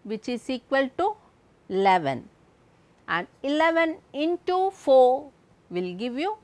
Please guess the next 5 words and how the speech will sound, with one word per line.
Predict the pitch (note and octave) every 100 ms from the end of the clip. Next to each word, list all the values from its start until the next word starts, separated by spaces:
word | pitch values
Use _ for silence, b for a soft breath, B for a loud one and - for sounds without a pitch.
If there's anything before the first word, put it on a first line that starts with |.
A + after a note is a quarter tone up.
| _ _ _
forty-four. | - C#4 D4+ G4 E4+ - D#3+ - _ _ _ _ _ _ _
So, | - G3 F#3 - F#3+ F#3+ b b b b b
is | G#4 A4+ -
this | G#3 B3+ G#4+ - -
relation | G#3 A3+ D#4 G#4 - F3+ B2+ C3+